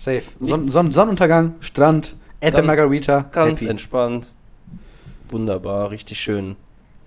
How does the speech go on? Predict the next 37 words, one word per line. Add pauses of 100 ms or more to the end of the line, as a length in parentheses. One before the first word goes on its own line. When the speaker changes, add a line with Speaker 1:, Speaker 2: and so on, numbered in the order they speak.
(720)
Speaker 2:
Richtig
schön
gemacht,
finde
ich.
Speaker 1:
Ganz
genau. (220)
Speaker 2:
So, (180)
und
das
war's
von
mir
jetzt. (200)
Es
kommen
noch
zwei
Speaker 1:
Stimmt,
Speaker 2:
von
mir.
Speaker 1:
du
bist
fertig,
richtig,
genau.
Speaker 2:
Jo.
Speaker 1:
Jetzt
hat (100)
eins,
zwei,
nee,
drei
kommen
noch
von
mir.